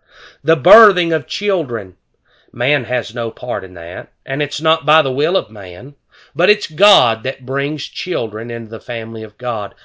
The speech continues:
And we could look, and I hate to read it again, we've read it so many times, I feel like, of late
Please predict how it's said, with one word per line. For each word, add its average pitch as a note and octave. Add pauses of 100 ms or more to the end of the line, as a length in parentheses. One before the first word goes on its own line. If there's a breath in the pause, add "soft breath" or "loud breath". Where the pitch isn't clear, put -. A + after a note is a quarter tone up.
(180 loud breath)
And D#3
we E3+
could C3+
look, C3+
and C#3
I C#3+
hate D3
to B2+
read C3
it B2
again, C3
we've A#2
read C3+
it C#3
so D3
many B2+
times, C3
I A#2
feel B2
like, A#2+
of A#2
late B2